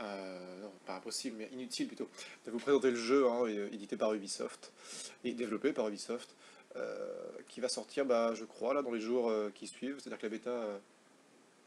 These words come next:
ouverte, elle est à deux jours avant que le jeu, euh, final sorte. Pff, voilà, hein, je pense que ça sert à rien de vous le présenter, hein, ça fait, euh,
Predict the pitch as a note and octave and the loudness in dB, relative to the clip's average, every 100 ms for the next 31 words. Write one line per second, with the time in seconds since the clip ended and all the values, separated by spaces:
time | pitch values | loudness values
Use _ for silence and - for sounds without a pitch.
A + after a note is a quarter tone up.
0 | - - - A2+ A#2+ - G#2+ G2 A#2 A#2+ | -20 -18 -8 0 2 2 -2 0 -2 0
1 | C3 A2+ A#2 A2+ A2+ G#2+ A#2 A2+ G#2 - | 2 2 -2 -4 -6 -4 -2 0 -2 -4
2 | A#2 A2 - B2 C#3+ - - - - - | -6 -4 2 2 2 -4 -14 -12 -10 -10
3 | - - - - - - - - - B2+ | -12 -14 -16 -18 -20 -20 -14 -10 2 6
4 | A#2 A2 G#2 - A#2 - - - G#2 G#2+ | 8 8 6 0 -8 -6 -6 -4 -4 -4
5 | G#2+ G#2+ - A2 G#2 - A#2+ G#2+ A2 - | -6 -8 -6 -6 -4 0 0 0 -8 -8
6 | A2+ B2 | -4 -4